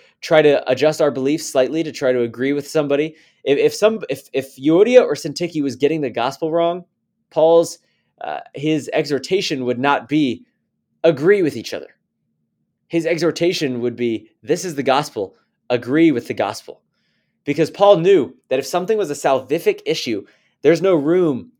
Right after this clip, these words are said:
to, to change the truth of it, to try to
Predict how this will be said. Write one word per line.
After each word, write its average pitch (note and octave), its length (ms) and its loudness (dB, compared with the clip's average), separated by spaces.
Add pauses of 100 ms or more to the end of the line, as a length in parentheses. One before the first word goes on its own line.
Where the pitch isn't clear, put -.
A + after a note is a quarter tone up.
(200)
to, C3 500 -4 (120)
to A2+ 500 -10
change E3 460 -2
the B2+ 100 -6
truth E3+ 400 -6
of A#2+ 160 -2
it, - 160 -10 (180)
to C#3 100 -10
try D3 340 0
to C3 360 0